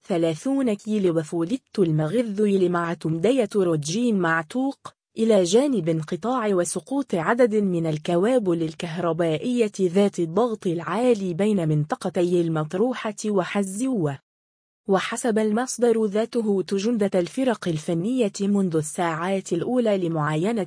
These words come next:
الأضرار وتأمين محيط التدخلات وإبعاد الأسلاك المتضررة عن الطريق العام حفاظًا على سلامة المواطنين ومستعمل الطريق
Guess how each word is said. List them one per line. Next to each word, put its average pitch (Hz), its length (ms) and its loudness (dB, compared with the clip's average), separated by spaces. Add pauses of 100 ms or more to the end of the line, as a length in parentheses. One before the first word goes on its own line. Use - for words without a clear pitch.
الأضرار 170 680 0
وتأمين 180 680 0
محيط 165 400 -4
التدخلات 170 880 -2
وإبعاد 165 680 0
الأسلاك 190 640 -2
المتضررة 165 960 -2
عن 165 280 0
الطريق 160 560 -2
العام 185 420 0
حفاظًا 185 720 -2
على 175 320 0
سلامة 175 640 0
المواطنين 170 840 0
ومستعمل 160 840 0
الطريق 165 580 -2